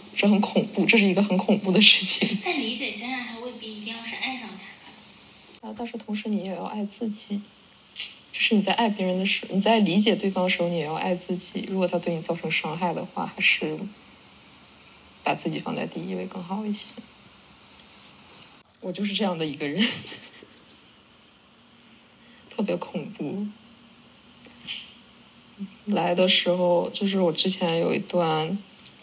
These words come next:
Speaker 1: 一年，一两年的感情，就从来伦敦开始。但是那个人就是一个很，就是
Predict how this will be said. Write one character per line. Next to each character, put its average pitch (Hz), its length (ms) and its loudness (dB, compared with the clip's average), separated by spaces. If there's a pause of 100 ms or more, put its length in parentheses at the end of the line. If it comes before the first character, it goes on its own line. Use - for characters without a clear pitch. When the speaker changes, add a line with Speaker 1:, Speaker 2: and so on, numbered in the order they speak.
(1040)
Speaker 1:
一 220 120 6
年， 185 760 2
一 220 80 4
两 180 220 4
年 170 240 0
的 190 100 0
感 190 300 0
情， 208 420 2 (240)
就 185 240 0
从 185 260 4
来 185 140 4
伦 175 200 0
敦 180 180 0
开 196 240 -2
始。 - 420 4 (1000)
但 190 120 0
是 - 140 4
那 185 120 2
个 185 160 2
人 175 200 -2
就 170 100 -6
是 196 200 -2
一 185 80 0
个 185 180 -6 (2250)
很， - 840 -2 (1700)
就 - 80 -2
是 247 320 2